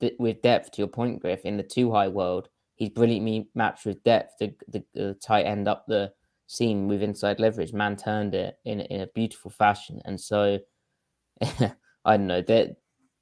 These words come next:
uh, I don't know. I don't wanna overreact to it, but it does, it, I just get the sense with the defense, yeah, they got this talent thing, but I also, I don't know if there's, like, mixed messages, mixed motives. They're not quite on the same page as the defensive coaching staff, 'cause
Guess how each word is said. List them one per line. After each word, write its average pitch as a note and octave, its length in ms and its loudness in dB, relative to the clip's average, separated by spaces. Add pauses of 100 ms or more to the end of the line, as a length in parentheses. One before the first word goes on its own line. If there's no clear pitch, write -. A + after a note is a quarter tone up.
(1500)
uh, B2+ 220 10 (600)
I G#2+ 100 0
don't G#2 120 -2
know. F#2 160 -6
I C3 120 8
don't D#3 220 8
wanna F3 140 6
overreact C3 480 8
to C#3+ 120 0
it, C3+ 160 6
but A2+ 180 4
it A2+ 100 0
does, C3 240 0
it, A#2 220 -2
I A2 100 2
just C3+ 200 -8
get E3 140 0
the - 40 -8
sense C3+ 360 0
with G2+ 100 -14
the A#2 60 -6
defense, A#2 680 -4 (340)
yeah, C3 160 4
they C3 80 4
got B2+ 160 2
this - 120 -4
talent A#2+ 420 -2
thing, F#2+ 180 -6
but F#2+ 100 -2
I F#2 120 2
also, A#2 460 2 (540)
I A2+ 60 -4
don't B2+ 160 2
know C3 80 4
if B2 120 0
there's, A#2 140 2
like, G2+ 120 0
mixed B2+ 360 0
messages, A#2 640 -2
mixed A#2+ 300 -4
motives. A2 680 0
They're A2 100 -2
not A2+ 200 -4
quite A#2 220 4
on F#2+ 100 0
the A2 60 -4
same A2 280 -4
page A2 400 0
as G2 160 -8
the G#2 80 -18
defensive G#2 520 -6
coaching G2+ 380 -4
staff, D#2+ 360 -6
'cause - 280 -12